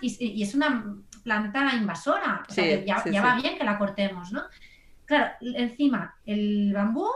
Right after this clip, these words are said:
Speaker 1: se usa para hacer materiales, es una vez han sacado la caña de azúcar, ¿no? Sacas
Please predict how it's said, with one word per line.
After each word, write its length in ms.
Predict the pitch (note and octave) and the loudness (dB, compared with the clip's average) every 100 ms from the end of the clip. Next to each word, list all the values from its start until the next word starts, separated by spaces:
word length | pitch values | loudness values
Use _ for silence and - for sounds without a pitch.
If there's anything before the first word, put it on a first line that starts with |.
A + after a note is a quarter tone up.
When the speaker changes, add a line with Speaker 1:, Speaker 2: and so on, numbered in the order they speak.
| D5 | -4
Speaker 1:
se 200 | - B3 | -4 -2
usa 320 | B3+ C#4+ - F#4+ - | 0 0 -2 -4 -2
para 140 | G#3+ | -4
hacer 260 | G3+ B3+ B3 | -2 -4 -2
materiales, 600 | B3 B3 A#3+ D4 - C4 | -2 -2 -2 -2 -2 -4
es 100 | B3 | -6
una 140 | B3+ | -2
vez 140 | C4 D4 | -2 -2
han 80 | C4 | -4
sacado 320 | A#3+ A#3+ A#3+ | -4 -4 -2
la 100 | A#3 | -4
caña 240 | A#3 C4 A#3+ | -2 -2 -2
de 40 | |
azúcar, 380 | G3 F#3+ F3+ G3 | -4 -8 -8 -6
¿no? 200 | C#4+ - - - - - | -6 -6 -14 -20 -20 -2
Sacas 420 | C4+ B3+ G#3 | 0 2 2